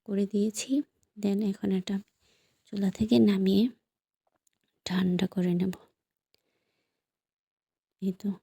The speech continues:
এখন আমি একটা ছড়ির সাহায্যে একটা সাইডটা আস্তে আস্তে ছড়িয়ে নেব, নিয়ে আপনাদের সাথে কেকটা কেটে আমি শেয়ার করছি। আমার এখানে কাটিং করার ভিডিওটা ইয়ে হয়ে গেছে।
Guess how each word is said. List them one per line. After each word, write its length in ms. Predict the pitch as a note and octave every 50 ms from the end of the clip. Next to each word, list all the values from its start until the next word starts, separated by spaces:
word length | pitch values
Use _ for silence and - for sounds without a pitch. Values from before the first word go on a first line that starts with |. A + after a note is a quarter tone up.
| _ _ _ _ _ _ -
এখন 220 | A3 G3 - G3 F#3
আমি 100 | F#3 F#3+ G3 F#3+
একটা 120 | - -
ছড়ির 280 | G#3 - - F#3+ F#3+ G3 -
সাহায্যে 240 | G3 F#3+ G3 G3 G3
একটা 140 | F#3+ - A3
সাইডটা 340 | G3 - - F#3+ - _ -
আস্তে 180 | G3 G3 - - G3+
আস্তে 160 | F#3+ - - G3+ -
ছড়িয়ে 720 | - G#3 F#3+ - - G3+ G3 G3 B3+ C4+ C#4 B3+ A#3+ A3 G#3 G#3 G#3+
নেব, 160 | A3 A3 A#3 C4+ D4 - - _ - - - - - - - _
নিয়ে 160 | - G3 F#3+ F3
আপনাদের 300 | - - F#3 F3+ G3+ G3 -
সাথে 240 | G3 G3 - - B3+ C#4 D4+ - - - _ - - _ _
কেকটা 340 | - A3 G3 - _ - G3+ G3 -
কেটে 240 | - G#3+ G3+ - B3+ B3+ C4
আমি 140 | A3+ A3 A#3 A#3+ - -
শেয়ার 220 | - - G#3 F#3 F#3 F3+ -
করছি। 280 | G3+ F#3+ - - - - - - _ _ _ - - - - - - - _
আমার 180 | _ - F#3+ F#3 F3+
এখানে 260 | - - G3 F#3+ F#3+ F#3+ F#3+ -
কাটিং 260 | - G3 F3+ - G3 F#3 F#3+ F#3+
করার 220 | - G3 F#3+ G3 F#3+ F#3
ভিডিওটা 420 | G3 F#3 F3+ G#3 G3 F#3+ - G#3+ G#3 G3+ G3+ - - - - - _ _ _ _ _ _ _ _ _ _ _ _ _ _ _ _ _ _ _ _ _ _ _ _ _ _ _ _ _
ইয়ে 180 | F#3 F#3 G3 G3 G3
হয়ে 120 | F#3+ G3 G#3
গেছে। 240 | G#3+ G#3+ G#3 -